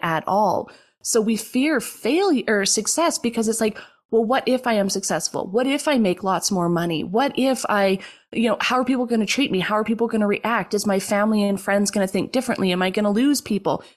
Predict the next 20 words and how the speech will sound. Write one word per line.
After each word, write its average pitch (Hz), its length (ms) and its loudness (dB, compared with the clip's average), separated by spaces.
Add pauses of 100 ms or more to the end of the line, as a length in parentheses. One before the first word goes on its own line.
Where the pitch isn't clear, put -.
Is 208 180 0
my 196 120 2
family 254 380 2
not 196 200 2
gonna 185 180 2
react 170 320 -2
well?" 165 180 0
So 185 260 0 (280)
those 269 380 2
are 254 100 2
very 190 400 0
common 220 500 0
ones 247 280 2
that 202 120 0
I 180 80 -2
see 208 360 0
among 190 320 2
female 185 320 0
entrepreneurs 190 800 0
that, 202 260 0